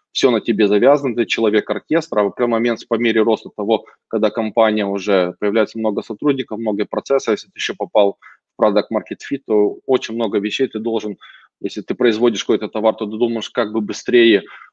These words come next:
обслужить этот наплыв, э, покупателей, а если сайт, как ты думаешь, как бы делать так, чтобы, э, продукт стабильно работал,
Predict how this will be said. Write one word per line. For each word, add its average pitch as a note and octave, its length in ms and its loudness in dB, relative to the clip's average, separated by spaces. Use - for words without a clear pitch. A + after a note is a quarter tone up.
обслужить A2 480 -6
этот G#2 260 -6
наплыв, A2+ 560 -2
э, G#2 400 4
покупателей, B2+ 800 2
а G2 380 4
если G#2 240 -6
сайт, A#2 380 -2
как G#2 200 -4
ты G#2 80 -16
думаешь, G#2+ 320 -8
как G2+ 240 -4
бы G2+ 180 2
делать G#2+ 260 0
так, A#2 140 0
чтобы, A2+ 360 -2
э, G#2 40 4
продукт G#2 340 -6
стабильно G#2 480 -2
работал, C#3 640 -2